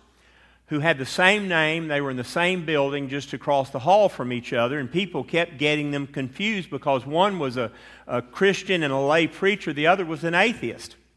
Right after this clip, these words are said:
And people would look them up, and they had the same names, and, and they were at the same address, so they weren't sure. And so one day a woman <laughs> called, and she thought she had the right doctor.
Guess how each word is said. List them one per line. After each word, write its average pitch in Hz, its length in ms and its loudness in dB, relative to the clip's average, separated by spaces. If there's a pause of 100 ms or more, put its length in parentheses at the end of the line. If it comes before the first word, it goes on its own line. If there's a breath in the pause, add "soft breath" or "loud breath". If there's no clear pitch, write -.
(520 soft breath)
And 143 140 -10
people 226 280 0
would 170 120 0
look 196 220 2
them 165 180 -2
up, 220 260 4
and 156 100 -2
they 170 80 4
had 202 120 -2
the - 60 -6
same 175 340 0
names, 196 460 0
and, 139 200 -2
and 135 560 -4
they 151 100 2
were 160 100 -2
at 147 80 -8
the 120 100 -8
same 156 320 -2
address, 165 400 2
so 151 200 0
they 147 140 2
weren't 160 300 -2
sure. 214 360 -2
And 117 120 -4
so 151 180 0
one 180 260 0
day 170 180 2
a 147 80 2
woman 170 400 2
<laughs> - 40 -18
called, 139 440 -2 (520 loud breath)
and 143 180 0
she 180 200 0
thought 202 360 6
she 175 220 -4
had 170 460 0
the 143 100 0
right 156 400 2
doctor. 135 560 2